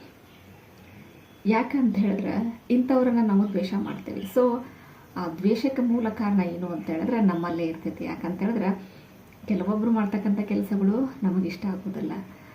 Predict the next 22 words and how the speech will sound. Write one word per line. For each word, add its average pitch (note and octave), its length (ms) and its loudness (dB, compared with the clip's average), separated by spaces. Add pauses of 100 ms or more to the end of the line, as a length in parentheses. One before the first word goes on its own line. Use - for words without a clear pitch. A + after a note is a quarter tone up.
(360)
ಅವರ F3+ 200 2
ಒಂದು F#3+ 260 8
ಏಳಿಗೆ F#3 380 4
ನಮಗಿಷ್ಟ D3+ 460 -2
ಆಗೋದಿಲ್ಲ, - 460 -8 (680)
ಅವರ F#3 160 2
ಒಂದು F3 260 4
ಅಭಿವೃದ್ಧಿ F#3+ 400 2
ನಮಗಿಷ್ಟ E3+ 460 -2
ಆಗೋದಿಲ್ಲ. - 460 -6 (240)
So F#3 180 2
ಹಿಂಗಾಗಿ G#3 420 4
ಏನ್ F#3 120 0
ಮಾಡ್ತೀವಿ D#3 360 -4
ನಾವು? A3+ 320 -2
ಅವರನ್ನ D#3+ 240 0 (100)
ದ್ವೇಷ D#3 300 -6
ಮಾಡ್ಲಿಕ್ಕೆ - 380 -8
ಸ್ಟಾರ್ಟ್ - 320 -8
ಆಗ್ತೀವಿ, - 320 -16 (500)
ಸ್ಟಾರ್ಟ್ G#3 300 0
ಮಾಡ್ತೀವಿ. - 420 -8